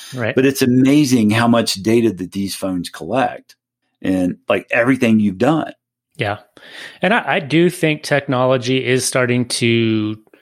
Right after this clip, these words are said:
Speaker 1: turn the corner towards more self-control of that, right? Your phones now will ask you,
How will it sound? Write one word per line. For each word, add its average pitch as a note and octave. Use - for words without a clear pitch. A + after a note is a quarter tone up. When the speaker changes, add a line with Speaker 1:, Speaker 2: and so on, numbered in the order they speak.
Speaker 1:
turn C#3
the A#2
corner A#2+
towards B2+
more C3+
self-control C3
of A#2+
that, C3
right? A#2+
Your B2+
phones B2
now A#2
will A#2
ask A#2
you, A#2